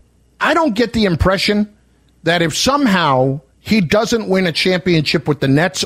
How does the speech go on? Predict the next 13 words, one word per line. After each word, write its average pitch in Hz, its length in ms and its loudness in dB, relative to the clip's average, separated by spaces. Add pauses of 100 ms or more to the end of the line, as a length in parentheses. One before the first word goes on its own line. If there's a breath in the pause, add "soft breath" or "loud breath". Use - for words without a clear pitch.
or 147 200 2
another 170 360 2
one 180 220 2
again, 151 540 0 (640 soft breath)
that 185 120 0
he's 269 260 2
going 240 240 2
to 196 60 2
lose 180 380 2
an 160 100 2
ounce 160 280 0
of 123 120 0
sleep. - 480 -2